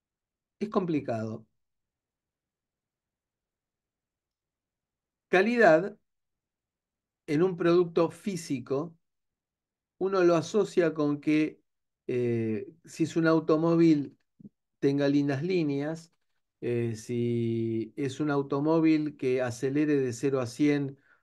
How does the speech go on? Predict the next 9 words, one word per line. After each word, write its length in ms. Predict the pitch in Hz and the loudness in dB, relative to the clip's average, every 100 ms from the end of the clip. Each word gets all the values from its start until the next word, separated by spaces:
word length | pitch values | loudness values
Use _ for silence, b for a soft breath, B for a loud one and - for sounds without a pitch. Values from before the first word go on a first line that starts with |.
| b _ _ - | b _ _ -8
en 220 | 127 127 | -6 -2
menos 340 | 143 143 127 | -2 -2 -2
de 540 | 123 120 117 113 110 113 | -2 0 0 -2 -2 -2
ocho 300 | 127 120 120 | -4 -6 -6
segundos, 760 | 143 156 165 147 151 156 - _ _ _ _ _ _ _ _ _ _ | 0 2 2 2 -2 -4 -10 _ _ _ _ _ _ _ _ _ _
lo 120 | 151 | -8
asocio 420 | 156 - 208 202 165 | -6 -6 -6 -4 -2
con 200 | 139 123 | -4 -4
calidad. 540 | 120 120 110 98 92 | -4 -2 -2 -6 -12